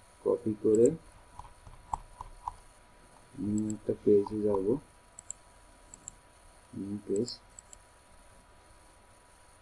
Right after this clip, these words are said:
ইনসার্টে গিয়ে blank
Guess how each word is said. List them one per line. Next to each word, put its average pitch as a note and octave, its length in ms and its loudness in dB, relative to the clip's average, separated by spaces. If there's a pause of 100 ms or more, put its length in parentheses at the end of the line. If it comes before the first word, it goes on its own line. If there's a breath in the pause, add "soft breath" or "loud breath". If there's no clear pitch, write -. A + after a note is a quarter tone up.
(160)
ইনসার্টে G2 500 -12
গিয়ে G#2 300 -4 (2250)
blank G#2 320 -14